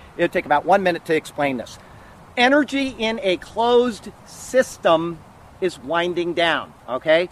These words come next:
That's what the second law of thermodynamics says. You have these laws of thermodynamics. They're immutable. They can't be changed, just like the laws of logic,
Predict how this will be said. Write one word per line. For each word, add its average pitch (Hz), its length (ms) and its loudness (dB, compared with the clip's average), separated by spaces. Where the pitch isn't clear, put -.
That's 165 220 0
what 190 140 -8
the 196 80 -8
second 185 300 -4
law 170 160 -2
of 165 80 -2
thermodynamics 147 840 -2
says. 135 340 -6
You 147 140 -8
have 160 180 -2
these 202 240 -10
laws 185 260 2
of 185 120 -10
thermodynamics. 170 880 -2
They're 139 260 -2
immutable. 208 640 2
They 156 140 -2
can't 180 220 -2
be 220 100 -6
changed, 170 420 -6
just 170 180 -4
like 180 160 2
the 180 80 -4
laws 180 260 4
of 180 100 -8
logic, 156 340 2